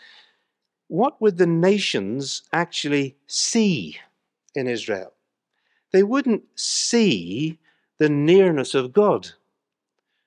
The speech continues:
because the nearness of God, in a sense, by definition, is invisible.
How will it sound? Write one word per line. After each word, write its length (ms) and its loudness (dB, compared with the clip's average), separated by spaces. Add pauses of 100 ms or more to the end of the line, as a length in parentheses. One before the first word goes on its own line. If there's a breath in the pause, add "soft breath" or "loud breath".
(140)
because 240 0
the 100 4
nearness 460 4
of 180 -2
God, 320 4
in 120 -2
a 60 -2
sense, 340 -4
by 180 -2
definition, 580 -2
is 240 -2
invisible. 600 0